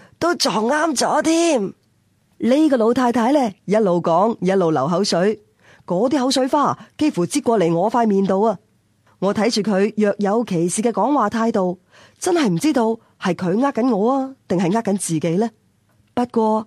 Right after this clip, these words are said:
既然佢想食嗰啲釣魚菜，就正中我同埋趙海鵬嘅意思啦。於是我就扮到好驚噉樣，一拍大髀話：「啊，原嚟係你吖嘛？噉就啱啦！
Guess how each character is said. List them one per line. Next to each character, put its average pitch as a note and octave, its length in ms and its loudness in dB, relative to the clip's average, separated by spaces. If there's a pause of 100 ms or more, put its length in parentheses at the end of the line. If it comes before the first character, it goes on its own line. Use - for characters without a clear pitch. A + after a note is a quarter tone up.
(140)
既 A3 120 2
然 E3 100 2
佢 G#3 100 2
想 A#3 140 0
食 A3 120 -2
嗰 G#3+ 100 0
啲 C4 80 0
釣 A3 220 0
魚 D#3+ 200 0
菜， G#3 300 0 (240)
就 G#3 160 0
正 C4 240 0
中 C4 260 0 (140)
我 F#3 320 0
同 F#3 100 -2
埋 D#3 140 0
趙 F#3+ 200 0
海 A3+ 160 0
鵬 E3 180 -2
嘅 G3+ 60 0
意 A3 200 0
思 C#4 200 0
啦。 C4+ 140 -2 (680)
於 B3+ 180 2
是 F3+ 240 0 (140)
我 A#3 80 2
就 A3+ 120 2
扮 G#3+ 220 0
到 C4 100 0
好 E3+ 140 -6
驚 B3+ 380 0
噉 - 80 0
樣， B3+ 280 2 (260)
一 D#4 160 2
拍 B3 200 -2
大 F#3+ 240 -2
髀 A3 180 0
話： G3 240 2 (720)
「啊， F#4 800 0 (200)
原 C4 200 4
嚟 C4+ 160 2
係 C#4+ 180 2
你 C4 280 2
吖 F4 100 6
嘛？ C4+ 420 2 (460)
噉 C4+ 300 2
就 A#3 180 2
啱 D4+ 300 2
啦！ B3+ 240 0